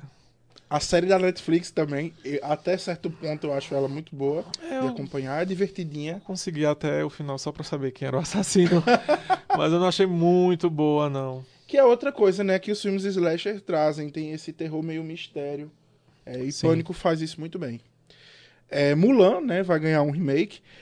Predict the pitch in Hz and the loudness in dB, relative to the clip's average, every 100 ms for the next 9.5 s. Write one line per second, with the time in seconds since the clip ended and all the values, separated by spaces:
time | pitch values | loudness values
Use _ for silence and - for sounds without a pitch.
0 | - - 135 180 254 262 262 - - 196 | -20 -2 4 6 6 4 0 -4 -2 0
1 | 277 - - - 131 127 135 143 185 139 | 0 -2 -4 -8 -14 -12 -10 -6 -6 -6
2 | - - - - _ _ _ - - - | -10 -10 -16 -20 _ _ _ -20 -18 -4
3 | 151 147 151 151 170 202 202 170 160 160 | -2 0 2 4 4 4 2 2 2 0
4 | 165 165 156 156 135 175 - 175 170 175 | -4 -2 2 2 2 -2 -2 -2 0 2
5 | 135 135 156 180 175 165 175 165 160 180 | 0 -2 -6 0 0 0 -2 0 4 4
6 | 160 151 147 226 - - - - 147 127 | 2 -2 -2 -2 -6 -20 -20 -14 -8 -4
7 | 120 - 143 139 113 131 127 127 131 135 | -4 -4 -4 -6 -8 -10 -8 -6 -4 -2
8 | 147 135 123 127 _ _ _ _ _ _ | -2 -2 -6 -16 _ _ _ _ _ _
9 | _ 131 131 147 170 | _ -14 -10 -8 -8